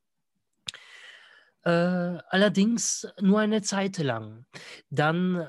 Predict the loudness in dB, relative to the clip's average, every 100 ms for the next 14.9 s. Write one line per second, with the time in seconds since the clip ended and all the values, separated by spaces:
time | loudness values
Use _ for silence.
0 | -4 0 0 0 -2 -6 -8 -12 -16 -20
1 | _ _ _ _ _ _ _ _ _ _
2 | _ _ _ 0 4 4 4 0 -2 -2
3 | -2 -2 -2 -2 -2 -4 -4 -2 0 0
4 | -2 -2 -4 -2 0 0 0 0 -2 -4
5 | -8 -2 0 2 0 -2 -4 -2 -2 -2
6 | -4 -6 -6 -8 -10 -12 -16 -8 -6 -4
7 | -4 -2 -2 -4 -8 0 0 -2 -4 -2
8 | 0 -4 -6 -8 -4 -4 -4 -8 -18 -20
9 | -10 -2 0 0 0 -4 -6 -8 -2 0
10 | 0 -2 -6 -4 0 -2 -2 -4 -6 -8
11 | -4 0 2 0 -2 -6 -6 -10 -4 -2
12 | 0 0 0 0 -2 -6 -10 -18 -10 0
13 | 2 2 0 -4 -2 -4 -4 0 -2 -2
14 | -6 -4 -4 -6 -4 -2 -2 -6 -10